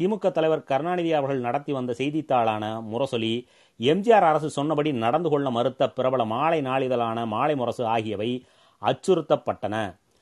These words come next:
நான்கு ஊ-, அதாவது ஊடகங்களின் மீதான தாக்குதலை மேலும் தொடர்ந்த அஇஅதிமுக அரசு எம் ஜி ஆரின் மரணத்துக்கு சில மாதங்கள் முன்பு சட்டசபை உறுப்பினர்கள், அமைச்சர்களை விமர்சிக்கும் திரைப்படங்களை வெளியிட தடை விதித்து சட்டம் இயற்றப்பட்டது.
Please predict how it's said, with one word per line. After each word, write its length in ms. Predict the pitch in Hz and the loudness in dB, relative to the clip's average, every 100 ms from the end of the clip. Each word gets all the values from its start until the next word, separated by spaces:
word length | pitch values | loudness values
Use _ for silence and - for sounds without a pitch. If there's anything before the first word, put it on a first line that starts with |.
| _ - | _ -12
நான்கு 580 | 104 123 170 202 196 | -2 2 4 2 0
ஊ-, 480 | 143 147 175 131 135 | -2 -4 -6 -8 -10
அதாவது 320 | 113 131 127 | -2 0 0
ஊடகங்களின் 560 | 127 214 226 208 196 165 | 4 6 8 6 2 2
மீதான 320 | 156 165 151 | 2 2 0
தாக்குதலை 580 | 127 139 147 147 139 135 | 2 0 2 2 2 0
மேலும் 320 | 120 156 190 | 0 0 0
தொடர்ந்த 340 | 147 139 143 127 | 0 0 2 0
அஇஅதிமுக 800 | 120 139 143 120 127 139 131 117 | 0 0 0 0 0 -2 -2 0
அரசு 500 | 107 98 107 120 - _ _ | 0 0 -4 -4 -6 _ _
எம் 220 | - 139 190 | -2 0 4
ஜி 120 | 233 | 6
ஆரின் 280 | 208 185 131 | 6 4 2
மரணத்துக்கு 440 | 131 160 147 147 147 | 2 0 -2 -8 -4
சில 220 | 143 127 | -2 0
மாதங்கள் 480 | 117 139 165 156 123 | 2 2 2 2 0
முன்பு 480 | 117 117 117 117 - _ _ | -2 -2 0 0 -2 _ _
சட்டசபை 640 | - 156 156 220 202 180 | -2 0 2 2 2 2
உறுப்பினர்கள், 760 | 127 151 185 160 127 117 127 127 _ _ 101 | 2 2 2 2 0 0 -2 -4 _ _ -4
அமைச்சர்களை 720 | 127 208 - 139 120 120 123 _ _ | 0 0 2 2 2 2 -2 _ _
விமர்சிக்கும் 640 | - 151 226 - 190 190 156 | -2 2 2 2 -4 -4 0
திரைப்படங்களை 680 | 139 165 180 156 135 131 147 | 0 0 2 0 2 2 2
வெளியிட 600 | 120 160 143 123 127 - | 2 4 6 6 4 2
தடை 240 | 127 135 175 | 2 4 4
விதித்து 340 | 131 127 175 | 0 -2 -6
சட்டம் 340 | - 120 - 147 | 0 0 0 0
இயற்றப்பட்டது. 800 | 123 127 117 104 104 107 101 | -2 -2 -4 -4 -6 -4 -4